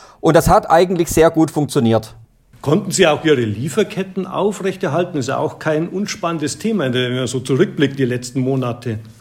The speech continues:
Speaker 1: Ja, absolut. Und das war natürlich für uns das erste Thema, um das wir uns auch gekümmert haben, wo wir gemerkt haben, dass wir noch weiterarbeiten können. Gott sei Dank, wir hatten gewisse Sicherheitsbestände bei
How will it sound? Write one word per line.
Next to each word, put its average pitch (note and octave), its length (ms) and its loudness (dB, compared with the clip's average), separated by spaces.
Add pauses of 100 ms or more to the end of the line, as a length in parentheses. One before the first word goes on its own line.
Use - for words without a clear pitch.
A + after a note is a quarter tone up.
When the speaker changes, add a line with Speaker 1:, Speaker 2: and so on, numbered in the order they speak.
(420)
Speaker 1:
Ja, C3+ 160 6
absolut. D#3 560 4
Und D3 320 4
das C#3+ 200 2
war D3 120 4
natürlich D#3+ 340 2
für - 80 -2
uns D#3 240 0
das - 160 -2
erste D#3 320 0
Thema, D#3 260 2
um C#3+ 100 4
das D3 180 2
wir D#3+ 80 2
uns D3 120 0
auch D3 160 2
gekümmert F3 420 0
haben, C#3 440 2 (460)
wo D3 100 2
wir D3+ 120 4
gemerkt C#3+ 340 4
haben, C#3 160 4
dass C#3 160 2
wir D#3+ 60 0
noch B2 140 -2
weiterarbeiten D3+ 640 4
können. D3 200 2
Gott D#3 220 4
sei F3 80 4
Dank, D3 300 2
wir D#3 120 4
hatten D3+ 200 2
gewisse D3 300 -2
Sicherheitsbestände D#3 920 0
bei C#3+ 440 6